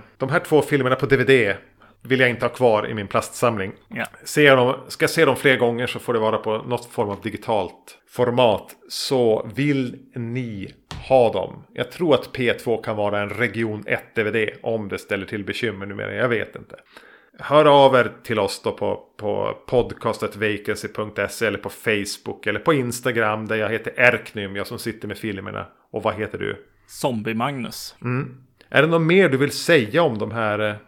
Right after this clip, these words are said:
Speaker 1: två franska, eh, eh, slash amerikanska filmerna som vi valde att fira jul med?
Speaker 2: Ja. Nej, egentligen inte. Eh,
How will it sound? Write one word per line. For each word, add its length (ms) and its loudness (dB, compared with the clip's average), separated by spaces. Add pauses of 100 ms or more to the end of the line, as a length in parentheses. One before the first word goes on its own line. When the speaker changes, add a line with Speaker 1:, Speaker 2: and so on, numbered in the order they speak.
(140)
Speaker 1:
två 500 -2 (200)
franska, 960 -2 (140)
eh, 100 -6
eh, 300 -8
slash 720 -4
amerikanska 720 -6
filmerna 420 -8 (440)
som 160 -10
vi 80 -2
valde 260 4
att 60 -2
fira 200 0
jul 340 -4
med? 180 -8
Speaker 2:
Ja. 400 0 (340)
Nej, 320 2
egentligen 460 -2
inte. 240 -4 (360)
Eh, 380 0